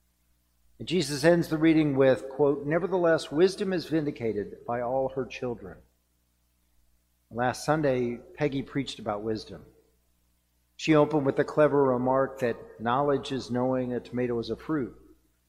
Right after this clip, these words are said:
Wisdom is knowing not to put a tomato in a fruit salad. And it was one of the more memorable ways she helped us understand the difference between knowledge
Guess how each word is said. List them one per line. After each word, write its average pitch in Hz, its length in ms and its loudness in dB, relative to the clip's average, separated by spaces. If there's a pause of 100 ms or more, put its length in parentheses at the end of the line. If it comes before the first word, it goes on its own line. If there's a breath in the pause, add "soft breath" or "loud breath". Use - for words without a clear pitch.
(140)
Wisdom 123 360 0
is 107 140 -4
knowing 113 340 -2
not 104 200 -6
to 107 60 -18
put 110 160 -10
a 104 60 -6
tomato 110 640 -6 (200)
in 98 80 -14
a 98 40 -12
fruit 135 280 -12
salad. 71 360 -14 (1300)
And 117 80 -6
it 127 40 -2
was 120 120 -4
one 160 140 2
of 156 60 2
the 135 60 -4
more 147 160 2
memorable 139 760 0
ways 131 380 -2
she 127 200 -8
helped 120 260 -8
us 117 200 -8
understand 120 580 -6
the 110 80 -4
difference 120 460 -4
between - 320 -12
knowledge 113 540 -4